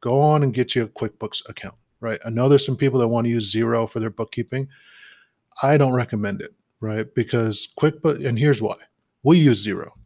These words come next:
We use Xero for a while. We still use Xero. The thing is, all the accountants out there pretty much use QuickBooks. So if you <laughs> wanna work with someone, if you ever wanna outsource your accounting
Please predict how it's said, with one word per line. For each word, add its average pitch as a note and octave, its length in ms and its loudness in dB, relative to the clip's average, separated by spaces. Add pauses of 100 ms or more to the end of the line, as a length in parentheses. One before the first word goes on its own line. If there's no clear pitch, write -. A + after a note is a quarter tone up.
(120)
We B2+ 100 -2
use B2+ 160 2
Xero B2+ 180 4
for - 120 -4
a - 20 0
while. B2 160 0
We C#3 80 4
still D3 400 0
use G#2 260 -4
Xero. G2+ 260 -10 (520)
The A#2 60 -12
thing D3+ 220 -2
is, D#3 340 -2 (180)
all C#3+ 240 4
the D3 120 4
accountants C#3+ 580 -2
out D#3 180 -2
there F3 240 -6 (240)
pretty G3 220 2
much F#3 240 2
use F#3+ 120 0
QuickBooks. - 580 -4 (400)
So C3+ 200 4
if A#2+ 100 2
you D#3 120 6
<laughs> C#3+ 80 8
wanna D#3+ 180 4
work C#3+ 240 6
with B2+ 160 4
someone, D3 340 2
if C3+ 140 -2
you A#2 80 0
ever C3 160 2
wanna C3 200 0
outsource A#2+ 600 -4
your A2+ 160 -2
accounting B2 580 -4